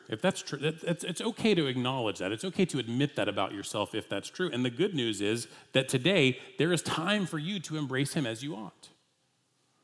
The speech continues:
We have people here at Grace who would love to help you process that, reflect on questions. What does that look like? What about this piece that I'm holding back that I know I need to render to him?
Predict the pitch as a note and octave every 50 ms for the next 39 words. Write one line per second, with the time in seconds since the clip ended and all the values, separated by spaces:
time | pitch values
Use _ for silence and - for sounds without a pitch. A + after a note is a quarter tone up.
0 | _ _ - - - _ _ _ D3 C3+ B2+ B2 - - - D#3+ E3 D#3 D#3 D3+
1 | C#3 B2 C3 D3 D3+ C3+ C3 B2+ A#2 C3 B2+ B2 B2+ B2 - - - - C3+ B2+
2 | B2 B2+ A#2+ A#2 G#2+ G#2+ A2+ B2 C#3 D3 D3 C3+ A#2 G#2+ G2 F#2 - - - _
3 | _ _ _ - A#2 G#2 - A2+ A2 - G#2 F#2+ E2 - - - _ _ _ _
4 | _ _ _ _ - - A#2+ B2 B2+ A#2+ - - G2+ E2+ - - - G2 - D2+
5 | G2 F#2 - - B2 A#2+ A#2 - - A#2+ G#2 - - A#2+ A2 - - G2 E2 -
6 | G2 F2+ G#2 A#2 C3 B2+ A#2+ - A#2 A2 G2 G#2 A2 A2 - - G2 E2+ E2 -
7 | - - - - - - - _ _ _ _ _ - A2 A#2 G#2+ C3 B2+ B2+ -
8 | C3 - - - - - B2+ A#2+ A#2+ - A#2+ G#2+ A2 G#2+ G2 - - A2+ A#2 G#2+
9 | A2+ G#2+ G2 F2+ G#2 G#2+ G#2 F#2+ - - G#2 G2 G2 G2 G2+ G2+ G#2 A#2 A#2+ B2
10 | B2 A2+ A2+ A2+ A#2 A2 - - G#2 F2+ F2 G#2 G#2+ G#2 - G#2 F#2 - G2 E2
11 | - G2 G2+ - G2